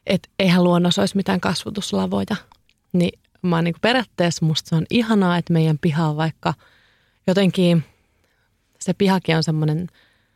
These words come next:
että tuntuu, että sieltä reunoilta, sieltä metsän puolelta vaan niinku rynnii kaikkea sinne pihaan. Että se meinataan niinku koko ajan vallata.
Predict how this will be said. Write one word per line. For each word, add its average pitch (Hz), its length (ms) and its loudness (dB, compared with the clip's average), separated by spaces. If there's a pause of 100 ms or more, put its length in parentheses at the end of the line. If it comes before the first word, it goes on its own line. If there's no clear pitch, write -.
(420)
että 175 220 -2
tuntuu, 175 280 2
että 170 160 -2
sieltä 170 220 2
reunoilta, 170 640 2
sieltä 175 280 -2
metsän 175 340 0
puolelta 160 420 0
vaan 160 160 0
niinku 165 180 0
rynnii 185 720 4
kaikkea 175 540 0
sinne 165 200 0 (120)
pihaan. 175 540 2
Että 190 140 -2
se 190 100 2
meinataan 202 420 2
niinku 185 220 -2
koko 247 280 0
ajan 160 220 2
vallata. 214 520 0